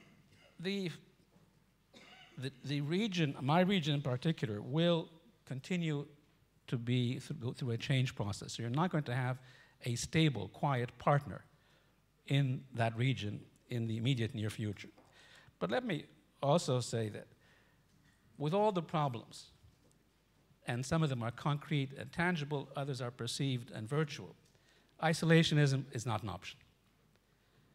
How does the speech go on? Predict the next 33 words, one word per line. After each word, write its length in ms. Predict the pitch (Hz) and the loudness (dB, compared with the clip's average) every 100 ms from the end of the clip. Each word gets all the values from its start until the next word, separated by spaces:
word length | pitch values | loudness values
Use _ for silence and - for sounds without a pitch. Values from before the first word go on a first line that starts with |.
| _ - | _ -8
If 380 | 120 113 - - - | -6 -6 -10 -16 -2
any 180 | 147 151 | 0 2
of 60 | |
you 160 | 139 135 | 0 -2
believe 540 | 123 120 139 - - - - | -2 -2 -2 -4 -10 -20 -14
that 240 | 117 110 120 | -8 -6 -6
you 100 | 113 | -10
can 160 | - 113 | -8 -8
create 380 | - 120 110 113 - | -4 -2 -2 -6 -14
physical 400 | - 165 143 123 | -4 -2 0 -2
barriers 640 | 98 135 120 101 - - - _ - - _ _ _ - | 2 4 4 0 -8 -14 -18 _ -20 -20 _ _ _ -10
to 280 | 120 104 120 - _ _ - | -6 -6 -6 -14 _ _ -6
hide 320 | 147 139 131 | 0 0 0
behind 440 | 123 131 127 107 | -2 -2 -2 -4
the 60 | - | -6
problems 600 | - 160 131 107 131 - - _ - | -2 0 0 -4 -10 -14 -20 _ -10
or 140 | 123 | -8
to 100 | 123 | -6
prevent 320 | 117 113 147 - | -6 -2 -2 -2
them 80 | |
from 160 | 117 110 | -4 -4
coming 400 | 110 160 143 127 | -4 -2 0 -2
into 280 | 139 123 117 | -4 -6 -6
your 140 | 113 | -6
region, 420 | 120 180 156 135 135 - - - - | -2 -2 -2 -4 -8 -14 -20 -18 -6
it's 260 | 160 - | -4 -2
not 280 | 165 147 135 | 2 4 2
a 80 | - | -6
problem. 320 | - 98 95 - - - - - | -10 -10 -12 -20 -20 -20 -20 -18
Europe 460 | - 139 165 156 156 | -6 0 2 2 0
needs 580 | 113 131 160 170 147 - | -4 0 4 4 2 -4
to 120 | - | -8
be 400 | 104 98 98 - | -8 -8 -10 -12